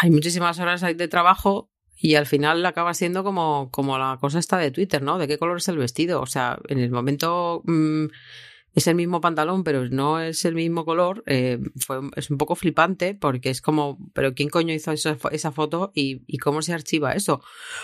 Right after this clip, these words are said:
Porque igual que tú estás echando de menos un pantalón,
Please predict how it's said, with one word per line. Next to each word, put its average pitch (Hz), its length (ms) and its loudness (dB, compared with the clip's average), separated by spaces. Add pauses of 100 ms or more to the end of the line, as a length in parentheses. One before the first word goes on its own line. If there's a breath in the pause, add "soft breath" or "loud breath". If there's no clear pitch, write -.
(140 loud breath)
Porque 147 260 4
igual 175 240 6
que 214 80 6
tú 220 100 4
estás 220 220 0
echando 208 380 4
de 196 100 2
menos 202 380 2
un 165 120 2
pantalón, 202 680 2